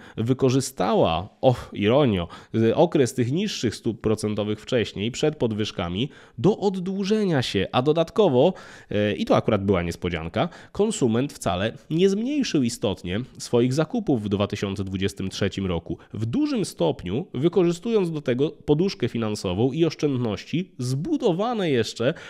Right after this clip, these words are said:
na fali tych wielkich stymulacji rządowych, które miały miejsce z czasów koronawirusa. Rok dwa tysiące dwudziesty czwarty będzie rokiem globalnego spadku przesadnie dziś wysokich stóp procentowych. Planowane są one i oficjalnie ogłoszone już przez i amerykański,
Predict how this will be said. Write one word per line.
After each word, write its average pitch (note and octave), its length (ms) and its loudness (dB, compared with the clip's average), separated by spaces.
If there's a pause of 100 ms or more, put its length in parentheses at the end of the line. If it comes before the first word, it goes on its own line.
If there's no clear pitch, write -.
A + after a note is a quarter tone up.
(160)
na D#3+ 160 4
fali C#3 400 4
tych D3+ 380 0
wielkich E3 460 0
stymulacji F3+ 640 0
rządowych, A2+ 580 2
które - 420 2
miały D3 260 4
miejsce A2 360 0
z - 100 -6
czasów F#2 440 -4 (100)
koronawirusa. G#2 840 0 (840)
Rok C#3 240 4
dwa A#2+ 200 2
tysiące C3 380 -4
dwudziesty G#2+ 420 -4
czwarty - 440 -6 (360)
będzie C#3 480 2
rokiem C#3+ 440 0
globalnego C#3 720 2
spadku C3+ 800 0 (300)
przesadnie G#2+ 580 2
dziś G#2 180 0
wysokich G#2 500 -2
stóp - 260 -6
procentowych. F#2+ 1000 -4
Planowane A#2+ 500 4
są B2 260 4
one A#2+ 180 2
i A2 260 0
oficjalnie A#2 540 2
ogłoszone B2 720 4
już D3 280 6
przez A#2 420 0
i G#3+ 120 6
amerykański, A#2+ 880 0